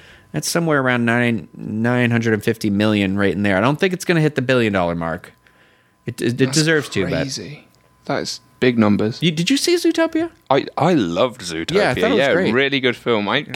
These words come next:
Speaker 2: I can't remember if I went more than once. How many times did you go?
Speaker 1: I saw it twice, and, uh,
Speaker 2: Yeah.
Speaker 1: lately I haven't enjoyed animated films as much as I've been wanting to. The last slew of Disney movies in particular. Um, and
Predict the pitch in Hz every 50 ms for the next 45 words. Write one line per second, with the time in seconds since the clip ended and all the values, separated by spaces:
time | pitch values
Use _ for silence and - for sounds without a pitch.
0 | - - - - - - 269 214 175 127 - - 117 110 110 107 107 101 - -
1 | 104 107 107 107 98 101 101 117 151 - 202 - - - 139 160 165 160 - 185
2 | 175 170 165 170 175 165 139 120 151 - - 349 302 - - 156 185 196 127 -
3 | - 120 120 113 113 - - 117 127 123 123 135 143 185 233 269 294 247 233 214
4 | 202 202 202 185 160 127 107 113 123 135 143 139 143 147 147 147 151 151 147 151
5 | 156 156 160 160 156 151 143 151 147 156 151 - 165 156 151 151 151 147 147 139
6 | 139 131 127 - 147 135 131 117 104 104 110 120 143 156 151 - - 185 196 170
7 | 147 131 131 131 131 127 - - - - _ - - _ - - - 123 127 127
8 | 131 135 131 123 117 123 123 117 120 127 123 120 120 117 120 127 123 - - -
9 | - - - 113 120 117 110 - 120 113 123 123 123 127 127 127 - - - -
10 | - - - - _ _ - 113 113 104 101 95 95 95 95 98 95 92 - -
11 | - 120 120 113 113 110 107 104 104 107 101 101